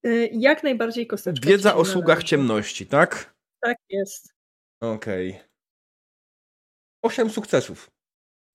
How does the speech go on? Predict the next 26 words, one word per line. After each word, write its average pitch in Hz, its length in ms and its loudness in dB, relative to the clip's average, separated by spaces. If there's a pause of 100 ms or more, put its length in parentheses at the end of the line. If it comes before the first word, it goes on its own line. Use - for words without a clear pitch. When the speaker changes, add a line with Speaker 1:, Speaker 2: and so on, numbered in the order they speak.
(100)
Speaker 1:
Kurwa, 226 420 0 (160)
<laughs> - 240 -14
wyjebałeś 285 500 6
w - 60 -10
kosmos. - 480 -4 (300)
Speaker 2:
<laughs> 214 260 4
Speaker 1:
Dobra, 185 480 4 (180)
y, 240 680 6
słuchaj. 208 880 0 (1040)
Y, 214 140 -2
strona 214 340 -4
dwieście 220 340 -8
dwadzieścia 202 460 -8
pięć 339 280 -4
potrzebuję 269 460 -4
otworzyć. 233 560 -4 (580)
Y, 214 40 -4 (340)
i 214 60 -10
już 202 180 -8
ci - 180 -8
mówię, 196 240 -4
co 180 160 -6
się - 0 -
Speaker 2:
Dwieście 196 200 -8
dwadzieścia. 180 260 -6
Speaker 1:
wydarzyło. 302 440 -2